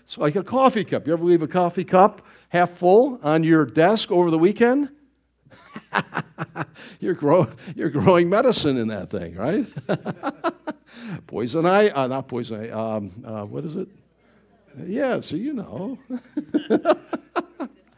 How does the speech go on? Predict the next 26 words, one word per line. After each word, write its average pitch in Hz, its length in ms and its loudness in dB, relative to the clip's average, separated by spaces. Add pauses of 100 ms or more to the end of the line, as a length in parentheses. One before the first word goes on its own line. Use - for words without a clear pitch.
(600)
What - 360 2
do 214 60 6
you 220 100 6
do? 233 200 2
Just 165 220 -2
go 175 180 8
refill 190 500 4
it 202 60 6
up 226 200 2
then? 233 360 2
"No, 208 520 4
I'm 175 80 -2
not 185 180 -6
touching 185 360 -4
that 190 260 -2
thing. 165 260 0
It's 156 160 -4
green. 175 440 0
I 127 120 -2
think 170 240 -2
I 165 80 0
saw 165 280 0
it 165 100 -4
move," 165 480 2
you 104 100 -8
know? 151 280 -6